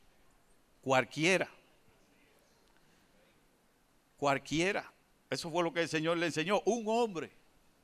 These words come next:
un hombre que había ahí. No le, no especificó nacionalidad ni nada. Entonces, mi prójimo aquí, lo que el Señor me está diciendo a mí,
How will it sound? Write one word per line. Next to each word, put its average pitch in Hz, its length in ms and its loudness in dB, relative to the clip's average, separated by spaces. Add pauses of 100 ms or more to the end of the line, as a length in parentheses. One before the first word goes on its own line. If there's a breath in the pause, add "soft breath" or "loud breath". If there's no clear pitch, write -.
(260)
un 175 180 -6
hombre 190 320 -2
que - 80 -6
había 113 260 -6
ahí. 90 120 -16 (1200)
No 156 260 2
le, 208 300 2
no 196 260 0
especificó 190 680 -2
nacionalidad 175 640 2
ni 175 140 -4
nada. 180 380 2 (340 soft breath)
Entonces, 190 720 4 (460)
mi 180 260 2
prójimo 185 680 6
aquí, 180 300 2
lo 156 140 2
que 165 100 4
el 156 60 6
Señor 175 260 4
me 226 80 2
está 226 180 6
diciendo 233 380 6
a 233 40 6
mí, 190 280 2